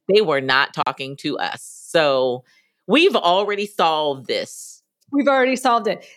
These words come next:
Speaker 2: You know, and I have to say, 'cause I love to always ground our conversations in cultural context, right?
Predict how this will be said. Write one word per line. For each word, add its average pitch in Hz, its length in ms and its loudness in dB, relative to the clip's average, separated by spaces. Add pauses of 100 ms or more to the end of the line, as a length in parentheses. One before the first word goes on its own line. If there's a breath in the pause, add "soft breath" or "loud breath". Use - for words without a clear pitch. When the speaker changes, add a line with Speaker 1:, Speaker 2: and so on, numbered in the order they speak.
(100)
Speaker 2:
You 262 180 0
know, 233 460 0 (260)
and 240 560 2
I 262 160 2
have 285 220 -2
to 269 100 -6
say, 185 500 0
'cause 220 120 -4
I 220 100 2
love 226 240 0
to 254 100 -2
always 214 300 0
ground 202 320 0
our 190 100 -2
conversations 185 920 0
in 180 180 2
cultural 180 460 0
context, 160 640 -2
right? 180 440 2